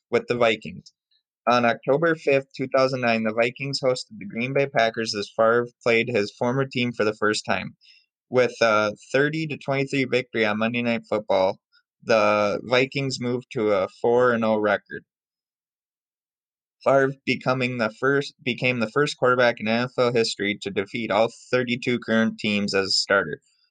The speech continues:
Over twenty-one point eight million viewers tuned in to watch the game, beating the previous record for a cable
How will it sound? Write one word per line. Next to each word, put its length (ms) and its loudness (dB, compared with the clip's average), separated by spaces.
Over 200 2
twenty-one 580 0
point 240 0
eight 200 0
million 420 -2
viewers 380 -2
tuned 320 -2
in 200 2
to 60 0
watch 300 2
the 80 -4
game, 260 0
beating 300 0
the 80 -2
previous 420 -2
record 400 0
for 120 2
a 80 -2
cable 580 0